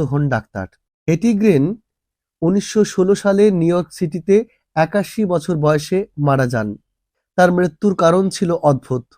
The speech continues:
তার কাজের মেয়ের সঙ্গে ঝগড়া। জানা যায়, হেটির কাজের মেয়ে তাকে সামান্য কিছু বেতন বাড়ানোর জন্য বলেছিল, আর এতেই হার্ট ফেল করে মারা যান তিনি। মৃত্যুর সময় হেটি গ্রিনের সম্পদ ছিল প্রায় একশো মিলিয়ন ডলার। তিনি মূলত রয়্যাল এস্টেট এবং স্টক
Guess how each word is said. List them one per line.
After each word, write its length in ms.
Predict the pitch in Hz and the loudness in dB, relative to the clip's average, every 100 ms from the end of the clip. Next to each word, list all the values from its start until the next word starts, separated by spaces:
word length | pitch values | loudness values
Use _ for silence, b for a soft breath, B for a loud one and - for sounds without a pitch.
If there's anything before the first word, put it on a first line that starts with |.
| - | -4
তার 120 | 160 | -4
কাজের 420 | 156 156 151 175 | 2 2 2 0
মেয়ের 160 | 165 156 | 0 -2
সঙ্গে 320 | - 170 160 | -2 -4 -2
ঝগড়া। 380 | 147 127 120 107 - _ _ - | -2 -4 -4 -6 -8 _ _ -2
জানা 220 | 143 196 | 2 4
যায়, 220 | 196 151 147 b b - | 4 2 0 b b -6
হেটির 280 | 160 170 180 | -4 -2 -2
কাজের 380 | - 156 175 175 | 2 2 2 0
মেয়ে 160 | 196 | 0
তাকে 220 | 196 175 185 | -2 -4 -4
সামান্য 420 | - 151 165 170 | -2 -2 0 -2
কিছু 260 | 165 165 160 | -4 -6 -4
বেতন 340 | 147 151 170 | -4 -2 -2
বাড়ানোর 320 | 156 151 156 143 | -2 -2 -2 -2
জন্য 200 | 151 147 | 0 0
বলেছিল, 480 | 127 117 113 110 107 - _ _ _ _ | 0 -2 -4 -10 -12 -14 _ _ _ _
আর 120 | 143 143 | 0 0
এতেই 320 | 151 165 135 b b - | 0 0 -2 b b -6
হার্ট 180 | 151 147 - | -2 -2 -2
ফেল 160 | 151 | -4
করে 300 | 147 151 139 - | -2 -2 -2 -4
মারা 240 | 131 131 131 | 0 0 2
যান 220 | 127 117 | -2 -4
তিনি। 240 | 113 101 95 _ _ - | -6 -10 -10 _ _ -4
মৃত্যুর 560 | 151 180 196 - 233 | 2 2 2 -2 -2
সময় 460 | 214 - 208 160 185 147 | -2 -4 -2 0 -2 -2
হেটি 280 | 185 165 202 | -6 -4 -4
গ্রিনের 400 | 170 190 190 190 - | -2 0 2 0 -4
সম্পদ 480 | - 156 160 190 185 - | -8 -6 -4 -4 -6 -4
ছিল 240 | 202 190 | -6 -6
প্রায় 280 | 175 170 165 - | -2 -2 -2 -2
একশো 360 | 165 - - 175 | -4 -4 -8 -4
মিলিয়ন 440 | 156 156 156 156 | -2 0 0 0
ডলার। 280 | 131 113 107 - _ | -2 -2 -4 -10 _
তিনি 160 | 180 185 | -2 0
মূলত 320 | 185 180 180 | 0 -2 0
রয়্যাল 360 | 190 165 165 180 | 0 2 2 2
এস্টেট 360 | 180 - 202 196 | -2 0 0 0
এবং 220 | 165 170 | -2 -4
স্টক 340 | - 185 175 | -6 -4 -4